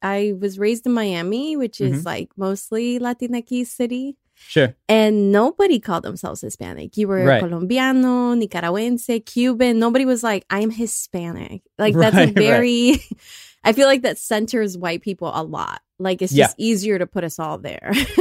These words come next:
Speaker 2: Right, right. Well, I mean, that's, like, the argument. It's, like, the name that was given to us by our oppressors almost, you know?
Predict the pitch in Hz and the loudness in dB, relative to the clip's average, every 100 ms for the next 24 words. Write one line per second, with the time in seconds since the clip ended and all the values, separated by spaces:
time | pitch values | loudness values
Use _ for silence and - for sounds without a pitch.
0 | - 156 165 190 202 160 165 190 175 165 | 0 0 4 6 6 4 4 4 4 2
1 | 170 165 165 139 156 147 160 143 135 143 | 2 0 0 -2 0 2 2 0 -2 -2
2 | 131 151 143 143 143 139 131 117 139 135 | -2 -2 0 0 -2 -4 -4 -2 -2 -2
3 | 131 139 127 - 131 123 113 113 202 180 | -4 -2 -2 -2 -2 -2 -4 -4 -4 -4
4 | 151 123 120 107 107 - 113 | -6 -6 -4 -6 -8 -10 -10